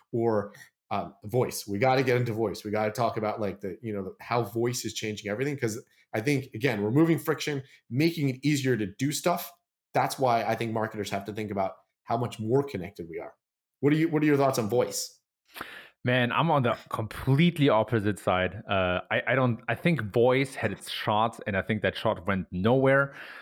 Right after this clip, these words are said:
Speaker 2: Uh, you know, if you remember when Comscore predicted that by twenty twenty, fifty percent of all searches will come from voice devices, I am not so sure. Uh, you know, I, I think I remember, like, the, the last time that I heard a stat about voice was in two thousand eighteen,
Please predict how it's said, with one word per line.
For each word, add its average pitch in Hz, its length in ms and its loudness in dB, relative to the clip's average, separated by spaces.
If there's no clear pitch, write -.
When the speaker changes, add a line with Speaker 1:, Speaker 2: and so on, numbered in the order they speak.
Speaker 2:
Uh, 101 460 4
you 120 120 2
know, 113 100 4
if 110 160 2
you 147 120 2
remember 151 280 4
when 127 160 4
Comscore 117 600 2
predicted 104 420 0
that 98 180 2
by 95 120 2
twenty 101 260 0
twenty, 95 320 0
fifty - 280 -2
percent 95 300 -4
of 92 140 0
all 90 180 0
searches - 400 -4
will 90 160 -2
come 101 180 -2
from 90 180 -6
voice 87 200 -2
devices, 101 520 2
I 175 340 4
am 131 280 6
not 123 200 2
so 113 100 4
sure. 92 300 0
Uh, 110 260 4
you 123 100 4
know, 127 200 4
I, 110 340 0
I 127 60 2
think 160 160 0
I 147 40 2
remember, 123 320 2
like, 104 220 0
the, 113 220 0
the 107 80 -4
last 131 380 -2
time 131 280 0
that 107 100 2
I 95 60 4
heard 104 160 0
a 98 60 -4
stat 101 260 0
about 95 280 0
voice 101 340 2
was 92 320 0
in 87 140 -4
two 113 140 -2
thousand 101 300 0
eighteen, 120 480 0